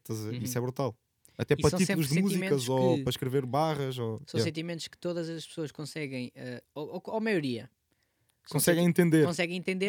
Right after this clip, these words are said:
Speaker 1: Yeah.
Speaker 2: mas nunca na vida iriam pensar.
Speaker 1: Exatamente.
Speaker 2: "Foda-se, se a cadeira voasse."
Speaker 1: Yeah. Yeah.
Speaker 2: Isso é uma cena normal, mas as pessoas não pensam nisso.
Speaker 1: Exato, é tipo, "Ei", e
Speaker 2: Conseguem,
Speaker 1: depois
Speaker 2: tipo, dar relate, mas é uma cena normal.
Speaker 1: E conseguem,
Speaker 2: As pessoas não, não
Speaker 1: e a
Speaker 2: pensavam
Speaker 1: cena,
Speaker 2: nisso a
Speaker 1: a cena
Speaker 2: primeira
Speaker 1: mais
Speaker 2: vez.
Speaker 1: mágica é que, tipo,
Speaker 2: Isso
Speaker 1: essa
Speaker 2: é
Speaker 1: cena
Speaker 2: magia.
Speaker 1: que, essa cena que tu, que tu,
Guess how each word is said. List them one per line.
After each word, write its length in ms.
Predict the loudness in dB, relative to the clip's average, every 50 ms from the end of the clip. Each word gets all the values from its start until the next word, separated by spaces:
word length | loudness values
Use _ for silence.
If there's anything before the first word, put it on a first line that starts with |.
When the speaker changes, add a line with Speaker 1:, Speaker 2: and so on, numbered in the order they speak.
| 0
Speaker 1:
Yeah. 120 | 2 2 2
Speaker 2:
mas 100 | 2 2
nunca 200 | 0 0 0 0
na 120 | -2 -2
vida 160 | -2 -2 -4 -2
iriam 200 | -2 -2 -4 -2
pensar. 320 | -2 -4 -4 -2 -4 -4
Speaker 1:
Exatamente. 400 | 0 0 0 0 0 -2 -4 -2 -4
Speaker 2:
"Foda-se, 120 | -6 -8 -12
se 40 |
a 40 | -14
cadeira 280 | -14 -12 -10 -10 -10 -10
voasse." 200 | -10 -4 -2 -2
Speaker 1:
Yeah. 160 | 0 -2 -2 -6 -12 _ _ _ _ _ _ _ _ _ 0
Yeah. 200 | 0 2 0 -2 -6
Speaker 2:
Isso 160 | -10 -12 -10
é 20 |
uma 80 | -10 -10
cena 220 | -10 -8 -6 -6
normal, 400 | -4 -4 -4 -4 -4 -4 -4 -4
mas 160 | -4 -6 -8 -8
as 80 | -10
pessoas 160 | -10 -10 -10
não 80 | -10 -6
pensam 260 | -6 -8 -8 -6 -8
nisso. 200 | -8 -8 -6 -6
Speaker 1:
Exato, 280 | -4 -2 -2 -2 -2 -4
é 40 | -6
tipo, 220 | -6 -6 -8 _ -2
"Ei", 80 | 0 0
e 40 | 2
Speaker 2:
Conseguem, 260 | 2 2 2 0 2
Speaker 1:
depois 160 | 2 2 0
Speaker 2:
tipo, 140 | 0 -2 0
dar 160 | 0 0 0
relate, 500 | 0 -2 -2 0 0 -2 -2 -4 -8 -20 _ _ _ _ _ _ _ _
mas 340 | -4 0 2 4 4 4 2 2
é 40 |
uma 80 | 0 -2
cena 180 | -2 -4 -4 -2
normal. 280 | -2 -2 -2 -2 -4 -4
Speaker 1:
E 40 | -2
conseguem, 340 | -2 -2 -2 0 0 -2 0
Speaker 2:
As 60 | 0
pessoas 160 | 0 -2 -2
não, 340 | -4 -4 -4 -6 -6 -8 -12 -12
não 260 | -10 -8 -6 -4 -2
Speaker 1:
e 220 | -2 -2 -2 -4
a 40 | -2
Speaker 2:
pensavam 140 | -2 -2 0
Speaker 1:
cena, 180 | 0 -2 -2
Speaker 2:
nisso 160 | -2 -4 -4 -4
a 20 |
Speaker 1:
a 40 | -2
cena 40 | -2 -2
Speaker 2:
primeira 120 | -2 0 0
Speaker 1:
mais 120 | -2 -2
Speaker 2:
vez. 60 | -2 -2
Speaker 1:
mágica 340 | -4 -4 -4 -6 -6 -8
é 20 | -8
que, 80 | -8
tipo, 400 | -6 -8 -8 -8 _ -16 -16 -16 _ _ _ _ _ _ _ _ -8
Speaker 2:
Isso 200 | -6 -2 -2 0
Speaker 1:
essa 100 | 0 0
Speaker 2:
é 20 | 0 2
Speaker 1:
cena 120 | 2 2
Speaker 2:
magia. 280 | 0 0 -2 -4 -4 -4
Speaker 1:
que, 60 | -4
essa 160 | -4 -4 -4
cena 200 | -4 -2 -4 -4 -4
que 40 |
tu, 220 | -6 -8 -8 -8 -8 -12
que 80 | -18 _
tu, 360 | -6 -4 -4 -2 -4 -4 -8